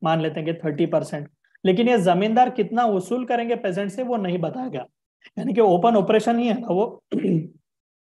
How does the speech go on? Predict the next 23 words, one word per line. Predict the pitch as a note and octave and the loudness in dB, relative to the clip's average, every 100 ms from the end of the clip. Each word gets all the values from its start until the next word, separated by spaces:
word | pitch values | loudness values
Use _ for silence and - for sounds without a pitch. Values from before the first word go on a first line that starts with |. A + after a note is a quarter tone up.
| _ - | _ -8
अब | D3+ | -4
जमींदार | D3 E3 G3 G#3+ | -2 0 4 4
क्या | G#3+ G#3 | 4 2
करेगा, | G#3+ A3 A#3 A#3 _ _ _ - | 2 0 -2 -4 _ _ _ -4
तीस | A3 A3+ | -2 2
रुपए | A#3 A#3+ | 2 4
आपको | A#3+ A#3+ A#3 | 2 2 -2
देगा, | A3 A3+ A3+ _ _ _ | 0 -2 -6 _ _ _
ठीक | F#3+ A#3 | -6 -4
है, | |
सौ | A3+ F#3 | 2 4
रुपए | F#3+ A3 | 4 2
कलेक्ट | G#3 G3 G3 | 0 -2 -2
करके | G#3 A3 | -6 -6
तीस | A3+ G#3+ | -6 -4
रुपए | G#3 G#3+ | -2 -2
आपको | G#3 G#3 | -2 -4
देगा, | F#3+ F#3 F#3 - | -2 -2 -4 -10
सत्तर | - F3+ G#3+ G#3+ | -6 -2 2 2
रुपए | G3+ A3 | 2 0
अपने | G#3+ G3+ | 0 -2
पास | G3 G3 G3 | -2 -4 -4
रखेगा, | F#3 F#3+ F3 F3+ | -8 -6 -6 -8